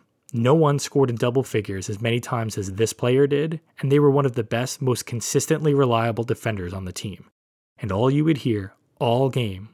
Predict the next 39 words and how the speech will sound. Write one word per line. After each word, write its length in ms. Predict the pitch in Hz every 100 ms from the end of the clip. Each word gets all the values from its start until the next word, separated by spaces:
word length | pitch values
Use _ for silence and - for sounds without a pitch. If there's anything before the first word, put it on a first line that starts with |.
| -
was 140 | 120
the 100 | 123
parent 320 | - 135 123
criticizing 680 | 110 - 143 139 117 98 101
this 160 | 107 117
kid 240 | - 107
for 100 | -
messing 340 | 107 104 - 95
up, 200 | 85 - _ _
for 100 | -
not 240 | 110 131 123
running 220 | 131 117
hard 200 | 104 101
enough, 380 | 90 90 - _
for 140 | - 104
not 160 | 104
playing 260 | - 127 127
smart 320 | - 113 117
enough. 400 | 98 95 - _ _ _ -
It 100 | 147
was 160 | 160
so 280 | - 151 147
bad 360 | 120 107 135 123
that, 240 | 110 -
at 100 | 113
one 200 | 98 117
point, 300 | 127 165 185 _ _ _ _ _ -
the 80 |
parent 300 | - 160 151 147
actually 360 | 131 - 165
got 160 | 135 113
kicked 240 | - 143
out 120 | 143
of 80 | 127
a 60 | 120
game 260 | 117 104
by 100 | 95
the 100 | 92
referees. 640 | 98 101 98 92 90 -